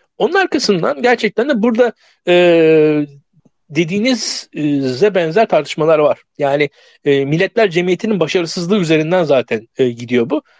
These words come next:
Çünkü Milletler Cemiyeti mesela kendi içinde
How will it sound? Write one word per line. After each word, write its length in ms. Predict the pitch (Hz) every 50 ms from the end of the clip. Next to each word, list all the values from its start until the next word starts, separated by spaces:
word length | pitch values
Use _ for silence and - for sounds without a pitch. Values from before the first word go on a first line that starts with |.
| _ _
Çünkü 260 | - - 202 180 - 196
Milletler 460 | 208 220 226 240 - - 214 185 143
Cemiyeti 440 | 123 143 143 147 143 131 - - 185
mesela 440 | 156 123 - - 107 - 123 131
kendi 440 | - - 180 165 165 180 185 190 156 _ _ _ _ _ _ _ _
içinde 480 | - - - 151 131 127 160 226 262